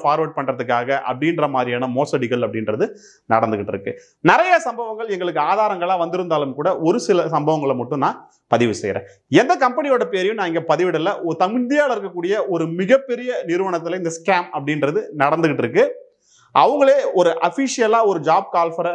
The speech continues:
பண்ற மாதிரி பண்றாங்க. அதுக்கு உள்ள அப்ளை பண்றவங்கள லட்சம் பேர்ல ஒரு ஆயிரம் பேரை மட்டும் தேர்வு செஞ்சு அவங்களுக்கு ஆஃபர் லெட்டரை ஃபார்வர்ட் பண்றாங்க. அதுல அப்ளை பண்ணக்கூடிய நபர்கள் கிட்ட இருந்து எல்லாத்தையுமே ப்ராப்பரா அந்த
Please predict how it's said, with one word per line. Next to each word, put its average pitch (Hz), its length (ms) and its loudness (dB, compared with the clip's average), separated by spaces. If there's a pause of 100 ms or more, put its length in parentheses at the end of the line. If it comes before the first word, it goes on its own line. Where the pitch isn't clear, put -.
(120)
பண்ற 160 300 2
மாதிரி 160 260 -2
பண்றாங்க. 135 420 0 (680)
அதுக்கு 240 300 2 (240)
உள்ள 233 140 4 (140)
அப்ளை 247 220 2 (120)
பண்றவங்கள 170 540 -2 (220)
லட்சம் 233 360 0
பேர்ல 202 260 2 (160)
ஒரு 160 100 2 (200)
ஆயிரம் 202 320 -2
பேரை 190 240 -2
மட்டும் 165 280 -6
தேர்வு 170 320 0
செஞ்சு 147 240 -2 (240)
அவங்களுக்கு 196 360 0 (140)
ஆஃபர் 180 260 -2
லெட்டரை 151 300 -2
ஃபார்வர்ட் 147 380 -2
பண்றாங்க. 120 360 -4 (840)
அதுல 214 360 4 (920)
அப்ளை 285 300 6
பண்ணக்கூடிய 202 420 0
நபர்கள் 190 360 0
கிட்ட 160 200 -2
இருந்து 170 180 0 (220)
எல்லாத்தையுமே 202 460 2 (240)
ப்ராப்பரா 220 580 4
அந்த 185 100 -6